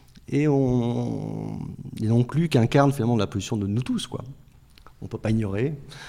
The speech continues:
On est tous, euh, tous les jours, euh, pour les Parisiens, euh, en tout cas, euh, témoins de ces, de ces camps qui viennent, euh, qui sont, qui sortent, qui sont détruits. On voit bien ces conditions difficiles. Alors qu'est-ce qu'on fait ?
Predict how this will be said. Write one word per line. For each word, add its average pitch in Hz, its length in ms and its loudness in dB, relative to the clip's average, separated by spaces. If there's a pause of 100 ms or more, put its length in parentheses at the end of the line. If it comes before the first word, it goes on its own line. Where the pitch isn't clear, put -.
(300)
On 104 100 -2
est 101 100 -2
tous, - 360 -8
euh, 107 460 -2 (100)
tous - 120 -12
les 104 120 2
jours, 117 520 2
euh, 107 420 -6
pour 107 200 -6
les 104 60 -2
Parisiens, 117 560 2
euh, 110 380 0 (480)
en 107 120 -8
tout - 160 -14
cas, 113 440 -2
euh, 110 420 -8 (100)
témoins 123 400 4
de 110 160 2
ces, 104 340 0
de 101 100 -6
ces 110 140 -4
camps 135 460 -2
qui 127 160 -6
viennent, 110 240 -2
euh, 101 240 -6
qui 101 160 -12
sont, 104 360 -6 (420)
qui - 80 -10
sortent, 127 440 -2
qui 107 100 -8
sont 104 180 -2
détruits. 127 680 -4 (180)
On 98 60 -8
voit 101 100 -4
bien 110 120 -4
ces - 140 -8
conditions 107 340 -4
difficiles. 104 300 -6
Alors 156 140 -4
qu'est-ce - 160 -4
qu'on 135 100 -6
fait ? - 160 -12